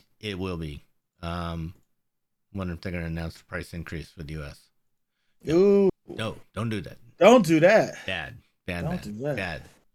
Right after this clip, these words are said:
Speaker 1: bad son.
Speaker 2: You, you know what's really jacked up is you haven't been able to get a PlayStation. And now when they're finally starting to become more
Speaker 1: More available.
Speaker 2: more available, they wanna start charging you more money to get
Speaker 1: <laughs>
Speaker 2: 'em.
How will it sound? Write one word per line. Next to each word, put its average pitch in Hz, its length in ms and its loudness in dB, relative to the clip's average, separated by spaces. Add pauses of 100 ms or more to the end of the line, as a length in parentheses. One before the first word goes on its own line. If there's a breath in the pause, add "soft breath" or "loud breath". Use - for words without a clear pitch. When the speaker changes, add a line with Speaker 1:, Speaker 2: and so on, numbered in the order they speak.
Speaker 1:
bad 87 220 -8
son. - 140 -4
Speaker 2:
You, 254 160 8
you 285 140 12
know 466 200 12
what's 359 180 6
really 196 280 10
jacked 175 380 8
up 196 200 8
is 151 180 4
you 247 100 4
haven't 220 220 8
been 156 140 6
able 143 200 2
to 127 60 4
get 131 260 4
a 143 60 4
PlayStation. 104 840 -2 (440 soft breath)
And 127 160 -2
now 170 260 8
when 160 180 4
they're 139 100 6
finally 151 420 0
starting 147 340 4
to 127 60 -4
become 135 360 0
more 117 760 0 (520)
Speaker 1:
More 107 180 -6 (160)
available. 92 520 -8 (140)
Speaker 2:
more 147 300 8
available, 135 540 10
they 135 140 6
wanna 135 260 2
start 131 260 0
charging 135 420 2
you 135 100 -2
more 135 220 2
money 160 220 0
to 160 80 -2
get 180 240 0
Speaker 1:
<laughs> - 40 -4
Speaker 2:
'em. - 80 -6